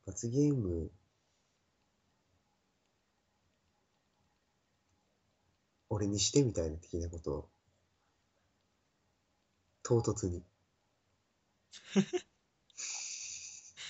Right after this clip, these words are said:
Speaker 1: 唐突に。そういえばさ。
Speaker 2: あ、そういえばさ、罰ゲームしてくんないかなっ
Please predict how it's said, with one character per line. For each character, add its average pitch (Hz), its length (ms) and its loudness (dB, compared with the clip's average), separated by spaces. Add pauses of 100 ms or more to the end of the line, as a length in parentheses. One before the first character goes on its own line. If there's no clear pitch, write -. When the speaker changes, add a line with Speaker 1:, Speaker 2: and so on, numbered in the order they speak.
(1300)
Speaker 1:
唐 131 80 -12
突 127 160 -10
に。 110 140 -8 (440)
そ - 320 -2
う 196 60 8
い 208 60 6
え 165 60 6
ば 104 100 -4
さ。 110 80 -6
Speaker 2:
あ、 98 200 -4 (260)
そ - 200 -2
う - 20 4
い - 0 -
え - 20 2
ば 131 40 -4
さ、 - 180 -4 (280)
罰 135 300 0
ゲ 208 160 6
ー 165 40 6
ム 117 80 4
し - 100 8
て 135 80 6
く 131 140 6
ん 120 40 4
な 131 120 8
い 165 60 6
か 120 160 2
な 113 100 -4
っ - 100 -10